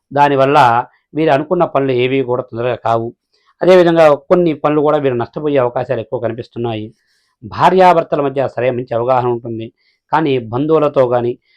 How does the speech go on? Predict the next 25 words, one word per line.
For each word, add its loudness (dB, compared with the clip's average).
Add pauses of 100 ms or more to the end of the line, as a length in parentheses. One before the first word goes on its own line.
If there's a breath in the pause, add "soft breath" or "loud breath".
(180)
అదే 0
బంధువుల 2
వల్ల 2
కొన్ని -4
ఇబ్బందులు -4
వచ్చే -12
అవకాశాలు -2
ఎక్కువ -4
కనిపిస్తున్నాయి. -8 (540)
స్నేహితుల 0
ద్వారా 4 (300)
మీరు 0
అనుకున్నటువంటి 0 (580)
పనులన్నీ -2
కూడా 2
చాలా -2
తొందరగా 0 (100)
పూర్తి -4
చేస్తారు. -2 (560)
అయితే 0 (300)
మధ్యలో, 2 (220)
అంటే 0 (180)
మాసం 0
మధ్యలో 0 (500 soft breath)
కొంచెం 0